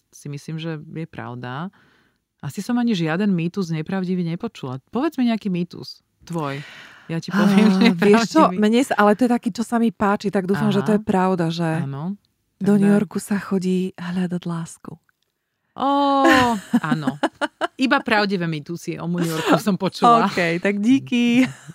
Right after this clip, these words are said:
Speaker 2: <laughs> Tri veci, pre ktoré by si odporúčila navštíviť New Yorkčanom Slovensko.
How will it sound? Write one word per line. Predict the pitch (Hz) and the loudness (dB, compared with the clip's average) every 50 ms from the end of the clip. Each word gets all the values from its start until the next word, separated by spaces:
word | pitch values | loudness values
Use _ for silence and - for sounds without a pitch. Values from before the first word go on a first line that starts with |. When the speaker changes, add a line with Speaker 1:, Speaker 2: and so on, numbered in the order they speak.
| _ - | _ -16
Speaker 2:
<laughs> | - _ - - - - - 190 214 226 220 190 - | -18 _ -20 -18 -14 -8 -4 -2 -2 -2 -2 -2 0
Tri | 247 226 233 | 0 2 2
veci, | 208 214 208 - - - - 151 180 - - - - - | 4 2 2 0 -2 -6 -6 -6 -6 -6 -10 -16 -20 -8
pre | _ - 202 202 | _ 0 0 0
ktoré | 185 - - 254 247 226 | 0 2 2 2 2 2
by | 220 196 208 208 | 2 0 -2 -4
si | - - - - - 190 180 180 175 - - _ _ _ _ _ _ _ _ _ | -4 -6 -10 -4 -2 -2 0 0 -2 -4 -8 _ _ _ _ _ _ _ _ _
odporúčila | - 185 202 - - - - 302 285 247 220 202 - - - 214 185 180 170 160 160 156 - _ | -2 -2 -2 -2 -4 -2 2 2 4 4 2 0 -4 -6 -4 -2 0 0 0 0 -2 -4 -8 _
navštíviť | _ 156 170 165 165 190 - - - - - 226 208 190 190 185 180 175 - - - _ _ _ - | _ -2 0 0 0 0 -2 -6 -12 -6 -4 -4 -2 0 0 -2 -2 -2 -4 -10 -20 _ _ _ -4
New | 165 165 160 | 0 2 4
Yorkčanom | 175 190 185 - - - 185 165 165 156 | 4 2 2 -2 -4 -4 -4 -2 -2 -4
Slovensko. | 156 - - - 139 147 151 151 147 143 - - - - | -6 -8 -8 -6 -4 -2 -2 -4 -4 -6 -10 -16 -20 -20